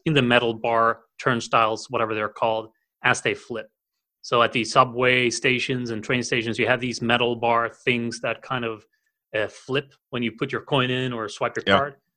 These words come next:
Speaker 1: You can go through it and, and it flips, and the next person has to do the same.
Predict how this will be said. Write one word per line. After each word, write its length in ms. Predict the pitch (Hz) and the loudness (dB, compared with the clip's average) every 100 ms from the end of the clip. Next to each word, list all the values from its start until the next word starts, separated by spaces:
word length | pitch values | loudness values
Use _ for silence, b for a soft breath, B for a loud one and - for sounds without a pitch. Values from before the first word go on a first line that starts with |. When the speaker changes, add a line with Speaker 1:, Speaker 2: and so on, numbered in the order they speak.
| _ _ | _ _
Speaker 1:
You 80 | 113 | -6
can 140 | 123 | 0
go 140 | 120 117 | 2 2
through 220 | 143 139 | 6 6
it 100 | 151 | 6
and, 240 | 113 117 117 | -4 -10 -10
and 100 | 110 | -12
it 100 | 107 | -10
flips, 400 | - 143 135 - | -4 -4 -4 -10
and 140 | 120 | -8
the 60 | 110 | -8
next 200 | 117 - | -8 -6
person 280 | 139 120 117 | -6 -6 -6
has 160 | 113 | -10
to 80 | 117 | -8
do 160 | 110 104 | -10 -10
the 100 | - | -12
same. 360 | - 190 196 | -12 -12 -14